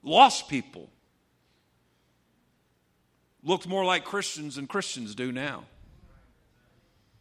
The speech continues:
Uh, Billy Graham wasn't perfect in his approach and so forth, but man, I'm not gonna sit here and, and slam him. His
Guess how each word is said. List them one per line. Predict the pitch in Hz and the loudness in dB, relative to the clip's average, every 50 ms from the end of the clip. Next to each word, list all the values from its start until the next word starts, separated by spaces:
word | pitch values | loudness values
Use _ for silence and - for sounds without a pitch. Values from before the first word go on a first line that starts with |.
| _ _ _ _ _ _ _ _ _ _ _ _ _ _ _ _ _ _ _ _ _ _ _ - | _ _ _ _ _ _ _ _ _ _ _ _ _ _ _ _ _ _ _ _ _ _ _ -20
Uh, | 50 50 - - - - 58 62 _ _ _ _ _ _ _ _ _ _ _ _ _ _ - - | -20 -20 -20 -20 -20 -20 -20 _ _ _ _ _ _ _ _ _ _ _ _ _ _ _ -12 -2
Billy | 147 247 233 208 185 | 2 4 4 4 4
Graham | 160 196 208 202 190 175 175 | 2 2 4 4 4 2 0
wasn't | 180 170 139 143 139 - | -2 -2 -2 -4 -10 -6
perfect | - 185 190 - - 156 135 - | -4 -4 -4 -4 -6 -10 -10 -8
in | 151 143 | -8 -8
his | 139 131 117 | -8 -8 -8
approach | 127 104 - 165 165 170 156 - - | -10 -6 -2 0 0 0 0 -2 -8
and | 123 - | -8 -4
so | - 156 156 139 | 0 0 0 0
forth, | 120 151 139 135 | -2 -4 -4 -4
but | 135 143 | -4 -2
man, | 170 170 156 147 | -2 0 0 0
I'm | 143 160 170 160 | 0 0 0 0
not | 170 170 165 139 | -2 -4 -4 -4
gonna | 139 123 | -6 -10
sit | 113 - 139 127 120 | -8 -6 -6 -6 -4
here | 120 131 127 123 117 | -4 -4 -4 -4 -4
and, | 113 110 101 90 85 | -6 -10 -12 -14 -12
and | 107 117 110 | -12 -12 -10
slam | - - 127 113 107 101 95 | -10 -10 -10 -8 -10 -10 -10
him. | 98 98 90 - - _ _ _ _ _ _ _ _ _ _ _ _ _ _ _ _ _ _ _ _ _ _ _ _ _ _ _ _ _ _ _ _ _ | -12 -14 -16 -20 -20 _ _ _ _ _ _ _ _ _ _ _ _ _ _ _ _ _ _ _ _ _ _ _ _ _ _ _ _ _ _ _ _ _
His | - - 156 190 214 220 202 180 165 135 - - - - - | -4 4 8 8 10 10 10 8 6 2 -2 -4 -6 -8 -10